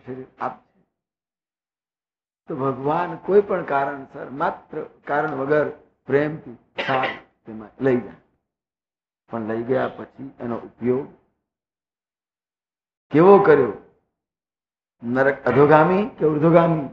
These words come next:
કે અપવર્ગ? બસ એની પર. "સબ તે દુર્લભ કવન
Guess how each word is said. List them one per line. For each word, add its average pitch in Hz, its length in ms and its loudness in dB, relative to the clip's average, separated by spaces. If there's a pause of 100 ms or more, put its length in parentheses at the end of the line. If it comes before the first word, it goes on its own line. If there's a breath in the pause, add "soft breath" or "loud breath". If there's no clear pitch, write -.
(500)
કે 120 60 -2
અપવર્ગ? 156 520 4 (720)
બસ 120 120 -12 (160)
એની 123 200 -14
પર. 95 120 -20 (2750)
"સબ 165 280 2
તે 147 160 4
દુર્લભ 127 480 -2
કવન 123 320 0